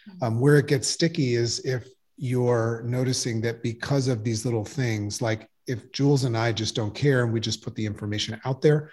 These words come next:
Speaker 2: if that's moving us forward, great. If it's not, then you have to reevaluate. On the other side, if you're technical and you're a perfectionist and all that, that's fine too, if it's moving forward.
Speaker 1: Mm-hmm.
Speaker 2: But when you identify, especially during this time of the year, that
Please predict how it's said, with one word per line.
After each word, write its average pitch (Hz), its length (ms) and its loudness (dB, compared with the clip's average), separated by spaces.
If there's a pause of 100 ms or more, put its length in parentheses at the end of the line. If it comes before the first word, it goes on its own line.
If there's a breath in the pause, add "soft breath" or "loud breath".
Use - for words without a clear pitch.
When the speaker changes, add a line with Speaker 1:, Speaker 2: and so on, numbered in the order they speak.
(180 loud breath)
Speaker 2:
if 151 160 0
that's 147 240 2
moving 147 300 6
us 120 140 -2
forward, 151 400 8
great. 175 280 6
If 139 160 -2
it's - 200 -4
not, 139 420 2
then 135 180 2
you 127 120 4
have 110 160 -2
to 113 100 -6
reevaluate. 98 640 -2 (540 soft breath)
On 131 160 2
the 123 80 4
other 127 100 4
side, 117 300 2
if 113 160 -2
you're 120 100 2
technical 127 720 -2
and 107 100 -2
you're 110 260 -2
a 110 40 -4
perfectionist 120 800 -4
and 113 80 -4
all 113 80 -4
that, 131 300 -2 (160)
that's - 200 -2
fine 143 420 2
too, 180 340 6
if - 120 -4
it's 117 200 -8
moving 107 320 -2 (100)
forward. 101 380 -2 (160)
Speaker 1:
Mm-hmm. 107 100 -14
Speaker 2:
But 139 220 2
when 143 180 4
you 143 220 6
identify, 123 720 2
especially 131 440 2
during 117 260 2
this 113 160 2
time 120 240 0
of 104 60 -2
the 110 60 -2
year, 113 560 2 (360 soft breath)
that 113 540 0